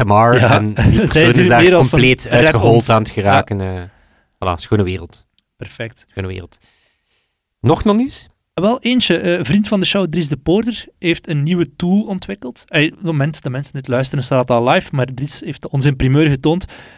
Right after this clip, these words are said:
Speaker 2: Een soort tool waarmee dat je, eh, waarmee dat eigenlijk de livestreams van de Vlaamse politici, van het Vlaams parlement, worden bekeken of dat er iemand op zijn gsm bezig is met, eh, ja, eigenlijk niet zijn job aan het doen is of haar job aan het doen is.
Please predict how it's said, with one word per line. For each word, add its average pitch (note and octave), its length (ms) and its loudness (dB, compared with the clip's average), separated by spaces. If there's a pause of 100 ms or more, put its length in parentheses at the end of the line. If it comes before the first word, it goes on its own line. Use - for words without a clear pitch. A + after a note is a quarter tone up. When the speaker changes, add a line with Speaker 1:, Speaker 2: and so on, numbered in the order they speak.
Speaker 2:
Een - 100 -16
soort - 360 -4
tool G3 320 2
waarmee D3+ 420 0
dat C#3 100 0
je, C3 340 2
eh, C3 100 -8
waarmee A#2+ 440 -2
dat D#3+ 160 0
eigenlijk E3+ 180 0
de C#3 180 4
livestreams A3+ 400 0
van E3+ 140 0
de C#3+ 60 0
Vlaamse C#3+ 340 -2
politici, F3 540 -4
van D3 100 -6
het B2+ 120 -14
Vlaams C#3+ 260 0
parlement, C#3+ 440 -2 (380)
worden E3+ 280 2
bekeken G3+ 520 -2
of E3 80 -8
dat D#3+ 160 -4
er D#3 100 -8
iemand F3+ 320 -4
op F#3+ 120 -8
zijn C#3+ 160 -8
gsm C3 400 -2
bezig E3 420 -2
is F3+ 300 -6 (140)
met, B2+ 200 -4
eh, A#2+ 200 2
ja, B2+ 320 2
eigenlijk D#3+ 360 0
niet D3+ 220 0
zijn C#3 140 0
job D3+ 220 -2
aan D3 60 0
het C3+ 80 -6
doen E3+ 80 -4
is E3 100 -8
of D3+ 80 -14
haar B2+ 200 0
job C#3+ 180 -4
aan C3 80 0
het B2 80 -8
doen C#3+ 120 -2
is. D#3 120 -6